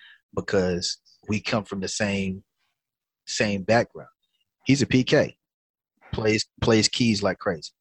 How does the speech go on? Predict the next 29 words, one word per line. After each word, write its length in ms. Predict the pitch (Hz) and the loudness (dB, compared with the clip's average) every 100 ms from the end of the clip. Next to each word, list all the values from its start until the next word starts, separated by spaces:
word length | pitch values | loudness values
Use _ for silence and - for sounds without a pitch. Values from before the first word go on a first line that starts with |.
| _ _ _ _ | _ _ _ _
Wouldn't 200 | 92 110 | 0 4
even, 260 | 117 113 98 | 4 2 0
wouldn't 200 | 113 123 | 2 2
even 200 | 120 107 | 2 -2
think 260 | - 135 110 | -2 -2 0
of 160 | 95 | -4
it 80 | 95 | -4
until 240 | 92 - 95 | -8 -6 -6
he 120 | 104 | -6
sits 240 | - 95 | -6 -6
down 220 | - 95 | -6 -6
at 80 | 87 | -6
a 40 | 87 | -10
keyboard 400 | 107 98 80 76 | -10 -8 -8 -10
and 80 | |
plays 240 | - 87 - | -4 -4 -4
it. 60 | - - - - | -12 -18 -14 0
But 120 | 92 | 0
the 80 | 90 | 0
way 160 | 98 113 | 0 2
he 180 | 113 | 0
runs 260 | 98 92 92 | -2 -4 -4
sound 460 | - 107 101 90 - | 0 2 2 0 -2
is 180 | 90 | -2
so 220 | - 98 87 | 2 0 0
impeccable 600 | - 101 - - 87 - _ _ - | -4 -6 -6 -16 -18 -18 _ _ -12
and 280 | 92 85 82 | -8 -8 -10
is, 320 | 92 87 - - - | -12 -8 -8 -10 -8
is, 200 | 95 | -8